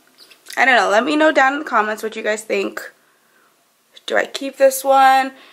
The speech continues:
Do I return this one? What do we think? I don't know. We're gonna move on to the next one, though. <laughs> All right, so we do have the next piece on, which, to start with, I,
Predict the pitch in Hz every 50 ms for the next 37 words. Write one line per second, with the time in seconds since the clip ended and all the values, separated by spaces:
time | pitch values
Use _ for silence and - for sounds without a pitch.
0 | _ _ _ _ _ - 214 214 208 196 185 180 - - 190 - - - - -
1 | _ - - - - - - 269 254 254 254 247 247 247 - 254 247 240 240 233
2 | 233 233 240 233 - _ _ _ _ _ _ _ _ _ _ _ _ _ _ _
3 | - - _ - - - - 196 202 196 175 - - - - - - - - -
4 | - - - - - 185 185 175 - - 175 - _ _ _ - _ - - -
5 | - - _ _ _ _ _ - - 214 220 226 226 226 220 214 208 208 202 202
6 | 202 214 190 165 175 - - - - 170 - - - 269 - - - - - -
7 | - _ _ - _ _ _ _ _ _ _ _ _ _ _ - - - - -
8 | - - - - - 269 277 262 226 180 - - - - 226 226 240 240 220 -
9 | 262 269 277 277 320 339 349 359 427 427 381 320 233 214 - - - - - -
10 | 233 220 - - 208 196 196 190 190 196 214 262 302 349 - _ _ _ _ _
11 | _ _ _ - - 233 233 220 220 - - - - - - - - _ _ _
12 | _ _ _ _ _ _ _ _ _ _ _ _ - - - 269 - - - 269
13 | 240 214 190 185 170 170 180 180 - - 214 202 196 202 214 202 190 185 180 -